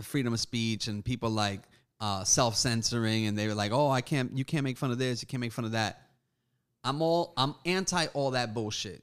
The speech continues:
You can make fun of whatever the fuck you wanna make fun of. But I'm also pro, you say the wrong thing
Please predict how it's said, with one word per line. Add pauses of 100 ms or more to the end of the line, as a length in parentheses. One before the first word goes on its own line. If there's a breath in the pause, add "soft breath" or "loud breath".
(100)
You
can
make
fun
of
whatever
the
fuck
you
wanna
make
fun
of. (1000)
But
I'm
also (240)
pro, (460)
you
say
the
wrong
thing